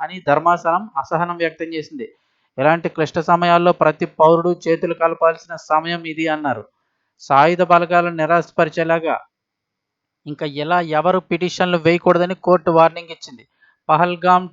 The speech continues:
టెర్రర్ అటాక్పై పిటిషన్ ఏమాత్రం ఆమోదయోగ్యం కాదని సుప్రీంకోర్టు ధర్మాసనం స్పష్టం చేయగా, పిటిషనర్లు బిల్లును ఉపసంహరించుకున్నారు.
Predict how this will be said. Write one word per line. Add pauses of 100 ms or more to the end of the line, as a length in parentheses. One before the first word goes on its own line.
టెర్రర్
అటాక్పై
పిటిషన్
ఏమాత్రం
ఆమోదయోగ్యం
కాదని (360)
సుప్రీంకోర్టు
ధర్మాసనం
స్పష్టం
చేయగా,
పిటిషనర్లు
బిల్లును
ఉపసంహరించుకున్నారు.